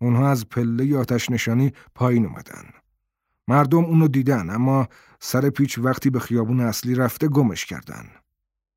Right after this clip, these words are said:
یه آدم قد بلند با دماغ دراز. این یکی. او به پاکت‌های روی تخت اشاره کرد.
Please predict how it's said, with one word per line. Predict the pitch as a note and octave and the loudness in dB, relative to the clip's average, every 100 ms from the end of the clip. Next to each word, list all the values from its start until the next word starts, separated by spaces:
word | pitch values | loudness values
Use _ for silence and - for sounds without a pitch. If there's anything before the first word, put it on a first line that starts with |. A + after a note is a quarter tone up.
| _ - | _ -6
یه | A2 | 0
آدم | A#2 A#2 C3 | 2 2 2
قد | B2 A#2+ G#2+ G#2+ | 2 0 -2 -4
بلند | A2 B2+ D3+ C3+ | -4 0 0 0
با | C#3 | 0
دماغ | A#2 A2+ A#2+ A#2+ | 0 0 0 -2
دراز. | A2 G#2+ E2+ - - - _ _ _ _ _ _ - | -4 -4 -8 -14 -14 -16 _ _ _ _ _ _ -2
این | B2 B2 | 2 2
یکی. | G#2 - G2 - - _ _ _ _ _ _ _ _ _ _ | 0 -4 -10 -12 -20 _ _ _ _ _ _ _ _ _ _
او | D3+ | 2
به | E3 | 2
پاکت‌های | D3+ C3 C3+ B2 - C#3+ | 2 0 -2 -4 -4 -2
روی | D3 B2+ A#2+ | 0 0 -2
تخت | A2 B2 A#2 - | -2 -4 -6 -10
اشاره | F#2 - - | -12 -12 -12
کرد. | - - G1+ - | -14 -16 -18 -20